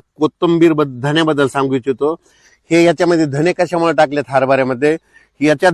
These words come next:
जर हरभऱ्यामध्ये जर धने टाकले तर काय होतं की त्याला फुलं लागत येतात आणि फुलं लागल्याच्या नंतर मधमाशा येतात. मधमाशा आल्यामुळं परागीकरण होतं आणि परागीकरण झाल्यामुळे हरभऱ्याचं ॲव्हरेज वाढतं, म्हणून, अं, हे केलेलं आहे. हे पाहू शकता प्लॉट.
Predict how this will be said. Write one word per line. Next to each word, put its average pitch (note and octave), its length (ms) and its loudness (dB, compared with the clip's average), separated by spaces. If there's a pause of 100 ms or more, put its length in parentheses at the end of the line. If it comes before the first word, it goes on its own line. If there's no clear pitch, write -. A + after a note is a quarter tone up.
जर F3+ 160 4
हरभऱ्यामध्ये E3 720 0
जर E3+ 140 -2
धने D3+ 340 -4
टाकले E3 500 0 (500)
तर C#3+ 60 2 (140)
काय E3 200 6
होतं F3 360 2
की E3+ 200 -4
त्याला E3 380 2
फुलं F3 400 -2
लागत D3+ 320 2
येतात D3 160 -2
आणि C#3 140 0 (100)
फुलं F3 160 0
लागल्याच्या D3+ 520 0
नंतर D3 220 -4
मधमाशा E3 480 -2
येतात. A#2 260 -2 (360)
मधमाशा D#3+ 540 0
आल्यामुळं D#3 400 2
परागीकरण D#3 720 0
होतं C3+ 300 -2 (400)
आणि D3 220 0
परागीकरण D#3 680 0
झाल्यामुळे D3 360 0
हरभऱ्याचं C#3+ 600 0 (100)
ॲव्हरेज F#3 320 2
वाढतं, D3 340 0
म्हणून, F3 400 -2
अं, C#3+ 500 -2
हे D#3+ 280 -2
केलेलं D3+ 400 0
आहे. D#3 80 2 (360)
हे D#3 60 0
पाहू E3 240 2
शकता D#3 280 -4
प्लॉट. E3+ 380 2